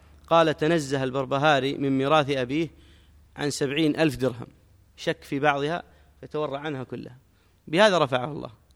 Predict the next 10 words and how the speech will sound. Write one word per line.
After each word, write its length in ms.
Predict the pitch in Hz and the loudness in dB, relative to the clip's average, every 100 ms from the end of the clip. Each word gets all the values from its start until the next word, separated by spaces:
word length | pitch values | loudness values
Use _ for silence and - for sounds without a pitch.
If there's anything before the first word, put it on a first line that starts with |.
| _ _ _ _ 135 | _ _ _ _ -4
بالورع." 320 | 131 143 117 - _ _ _ _ | 2 2 2 -4 _ _ _ _
قال: 180 | 151 147 | -2 -2
"تنزه 400 | 156 160 143 135 | 0 0 0 -2
عن 140 | 131 | -2
سبعين 400 | 131 135 139 151 | -4 -2 0 0
ألف 140 | 151 127 | 0 -2
درهم، 320 | 127 151 156 | -2 -2 -2
شك 300 | - 156 - | -2 -6 -6
في 140 | 123 | -4
بعضها." 360 | 120 113 107 120 | -2 -4 -6 -16